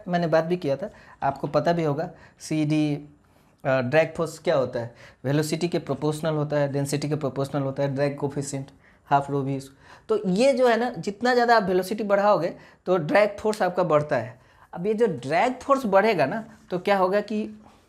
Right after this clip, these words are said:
एक तो ऊपर की तरफ ड्रैग फोर्स लग रहा है, नीचे की तरफ इसका वेट है,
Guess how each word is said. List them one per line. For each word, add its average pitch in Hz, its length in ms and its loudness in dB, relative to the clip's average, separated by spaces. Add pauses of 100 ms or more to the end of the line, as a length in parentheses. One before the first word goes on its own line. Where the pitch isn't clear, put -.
(1400)
एक 208 200 4
तो 339 220 2 (220)
ऊपर 202 260 2
की 226 100 -4
तरफ 220 240 0
ड्रैग 185 320 0
फोर्स 220 220 -4
लग 208 160 4
रहा 214 100 6
है, 185 100 2
नीचे 180 220 -2
की 180 80 -10
तरफ 165 220 -6
इसका 151 200 -4
वेट 185 280 0
है, 151 160 -4